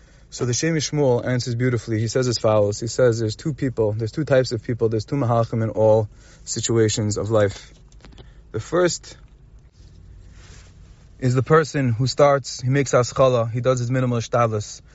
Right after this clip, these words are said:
And then after that he says, "Look, Hashem, I started, I did, I did my part." Help me out. Help me continue. Help me have siyata dishmaya that the end should be successful.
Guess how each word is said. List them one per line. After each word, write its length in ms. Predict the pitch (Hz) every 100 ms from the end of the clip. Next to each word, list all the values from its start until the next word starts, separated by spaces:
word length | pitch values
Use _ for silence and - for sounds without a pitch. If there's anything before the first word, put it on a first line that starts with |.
| - - - -
And 140 | 123
then 80 | 143
after 380 | 139 156 - 147
that 140 | 139
he 60 | 135
says, 260 | 135 123 127 -
"Look, 260 | 160 185
Hashem, 440 | 160 143 185 180 147
I 100 | 123
started, 460 | 127 190 180 165 147
I 100 | 135
did, 340 | 160 165 147 - - - - _ _ - - -
I 100 | 131
did 140 | 131 160
my 120 | 160
part." 340 | 143 160 135 _ - - - - -
Help 160 | 156 180
me 140 | 180
out. 260 | 165 156 123 - - - - - - - - - - - -
Help 180 | 151
me 180 | 175 165 -
continue. 580 | - 151 170 170 147 127 - - - - - - -
Help 180 | - 143
me 60 | 175
have 120 | 151
siyata 280 | 160 139 131
dishmaya 540 | 131 127 135 131 117
that 200 | 117 113 - - - - -
the 220 | 117 120 -
end 160 | 127
should 120 | -
be 80 | 123
successful. 580 | 117 113 139 127 123